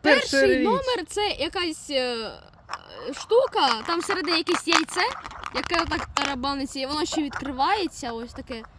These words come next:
Speaker 2: яйце,
Speaker 1: Так.
Speaker 2: і закривається. І так,
Speaker 1: Так,
Speaker 2: тому
Speaker 1: слуш-,
Speaker 2: в мене
Speaker 1: слуш-,
Speaker 2: ідей ноль. Ноль ідей. Що
Speaker 1: Немає
Speaker 2: це таке?
Speaker 1: ідей, що це таке.
Speaker 2: Напишіть.
Speaker 1: А, ось так схоже на ніваляшку.
Speaker 2: Але,
Speaker 1: Погрим-
Speaker 2: але я б не сказав би, що вона не неваляшка.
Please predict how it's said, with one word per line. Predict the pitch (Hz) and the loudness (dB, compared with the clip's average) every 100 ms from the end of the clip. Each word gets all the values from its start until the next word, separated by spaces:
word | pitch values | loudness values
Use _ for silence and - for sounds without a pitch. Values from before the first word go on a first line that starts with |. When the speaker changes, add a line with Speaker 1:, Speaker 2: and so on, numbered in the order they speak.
| - - | -20 -6
Speaker 2:
яйце, | 254 160 185 208 349 - | -4 -2 -2 -2 -2 -2
Speaker 1:
Так. | - - - | -2 -4 -2
Speaker 2:
і | 320 | 0
закривається. | 370 427 370 240 214 214 226 | 0 0 -2 -2 -4 -6 -6
І | 220 | -2
так, | 277 - - - - - - - - - - - | -2 -4 -12 -4 -4 -2 -4 -2 0 2 0 2
Speaker 1:
Так, | 247 | 0
Speaker 2:
тому | 392 403 | 0 -2
Speaker 1:
слуш-, | 523 214 - - - | -2 -4 -10 -16 -4
Speaker 2:
в | |
мене | 311 302 | 2 4
Speaker 1:
слуш-, | - | 4
Speaker 2:
ідей | 339 359 480 | 0 2 2
ноль. | 320 277 202 214 - | 2 0 -6 -12 -14
Ноль | 277 349 440 | -4 0 2
ідей. | 339 240 226 202 - - | 0 -2 -6 -8 -12 -4
Що | 190 | 2
Speaker 1:
Немає | 240 254 | 4 4
Speaker 2:
це | 277 | 2
таке? | 262 285 | 2 2
Speaker 1:
ідей, | 302 | 0
що | - | 0
це | 262 254 | -4 -2
таке. | 254 - 175 - - | -2 0 -2 -2 -10
Speaker 2:
Напишіть. | 320 - 226 220 - | -6 2 4 4 2
Speaker 1:
А, | - | 0
ось | 233 | 2
так | 320 320 | 2 0
схоже | - - - 254 262 254 233 | -2 -16 -6 -4 0 2 2
на | 220 220 | 2 0
ніваляшку. | 214 214 202 139 131 - - 147 - - - - - - | 0 -2 0 0 -2 -6 -12 -14 -14 -20 -20 -20 -20 -10
Speaker 2:
Але, | 180 | -4
Speaker 1:
Погрим- | 202 220 185 | 0 0 0
Speaker 2:
але | 359 415 480 415 | 0 0 -2 -2
я | 440 | -2
б | 392 | -4
не | 415 | -8
сказав | 370 427 466 392 | -8 -6 -6 -4
би, | |
що | 370 415 | -6 -6
вона | 370 | -4
не | 349 359 392 | -2 0 -2
неваляшка. | 320 294 262 240 220 220 - 240 | -2 -4 -6 -8 -8 -10 -8 -8